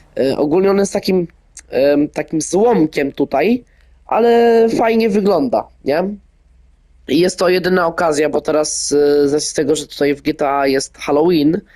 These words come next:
e, a powinien ten Halloween w G T A być trochę później,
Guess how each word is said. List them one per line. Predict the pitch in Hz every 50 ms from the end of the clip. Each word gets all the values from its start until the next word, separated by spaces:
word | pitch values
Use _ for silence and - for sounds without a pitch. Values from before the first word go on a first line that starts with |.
| - - - - - - - - - _ _ -
e, | 120 120 123 123 127 127 127 127 127 127 127 127 127 127 127 127 127 127 120 113 104
a | 127
powinien | - - - 147 156 151 156 151 147 143 139
ten | - - 143 147
Halloween | - - 156 147 147 143 143 147 147 143 131 - - - 123
w | 123
G | 123 143 147
T | - 151
A | 139 139
być | 131 143 135 - - - - -
trochę | - 156 156 160 143
później, | - - - 240 220 180 - - 147 139 147 170 214 233